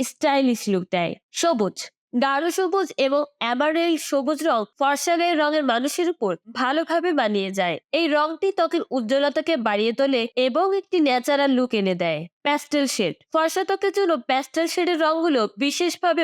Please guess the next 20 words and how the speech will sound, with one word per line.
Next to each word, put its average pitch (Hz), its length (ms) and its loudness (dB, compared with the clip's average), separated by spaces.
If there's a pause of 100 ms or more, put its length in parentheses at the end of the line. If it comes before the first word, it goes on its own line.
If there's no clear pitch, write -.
উপযোগী। 175 460 -2 (220)
হালকা 277 340 0
গোলাপি, 233 440 0 (240)
লেমন 277 420 0
ইয়েলো, 196 320 0 (200)
মিষ্টি 311 360 0
আকাশি, 240 460 0 (380)
নীল, 254 260 2 (380)
এই 294 180 2
ধরনের 349 420 0
প্যাস্টেল 277 480 0
রং 240 140 2 (200)
ফর্সা 269 360 0
ত্বকের 349 380 0
সাথে 349 260 0 (340)
এক 294 80 -2 (160)
অন্যরকম 302 580 2 (100)
মেলবন্ধন 226 560 2
তৈরি 180 260 0
করে। 175 260 -2